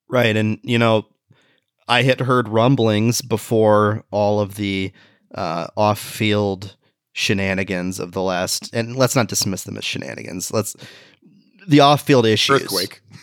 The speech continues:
Speaker 2: <laughs>
Speaker 1: the earthquake that occurred in the last several weeks. Um,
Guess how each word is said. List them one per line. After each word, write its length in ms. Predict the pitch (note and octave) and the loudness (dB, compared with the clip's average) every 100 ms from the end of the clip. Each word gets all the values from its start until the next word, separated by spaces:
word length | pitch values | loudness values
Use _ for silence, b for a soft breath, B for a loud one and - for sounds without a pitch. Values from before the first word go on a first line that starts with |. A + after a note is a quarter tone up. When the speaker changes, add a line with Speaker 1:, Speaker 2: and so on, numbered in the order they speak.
| - | -8
Speaker 2:
<laughs> 280 | C3+ _ - | -8 _ -2
Speaker 1:
the 120 | A2 | 2
earthquake 640 | A#2+ B2 - A#2 G2+ - | 4 2 0 2 2 2
that 160 | A2 G#2+ | -2 -2
occurred 440 | G#2 A2+ G2+ F#2+ | -2 0 0 0
in 120 | G2 | 0
the 80 | G2 | -2
last 340 | G2 G2 F#2 - | 0 0 -2 -6
several 400 | A2+ G2+ F#2+ F2+ | -4 -4 -4 -6
weeks. 420 | G2 G2 - - B B B - | -6 -6 -8 -14 B B B -6
Um, 600 | G2+ G2+ G2+ G2 F#2+ F#2+ | -2 0 0 -2 -4 -8